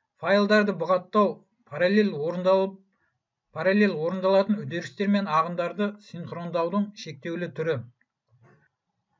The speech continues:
Файлдарды бұғаттау үшін екі функция бар. Олардың ішіндегі ең көп тарағаны look file E X функциясы,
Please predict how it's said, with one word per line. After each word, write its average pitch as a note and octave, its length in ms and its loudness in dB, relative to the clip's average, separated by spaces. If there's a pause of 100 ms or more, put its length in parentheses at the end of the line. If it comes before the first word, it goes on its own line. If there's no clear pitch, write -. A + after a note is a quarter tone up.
(720)
Файлдарды G3 500 2
бұғаттау F3+ 540 -2
үшін F#3 180 -8
екі F3 240 -10
функция F#3 400 -8
бар. D#3 160 -2
Олардың E3+ 480 -4
ішіндегі F3 520 -10
ең E3+ 120 -10
көп - 240 -14
тарағаны E3+ 540 -6
look D3+ 260 -12 (220)
file D#3 320 -6 (420)
E E3+ 300 -12 (880)
X - 460 -8 (320)
функциясы, G3+ 480 -6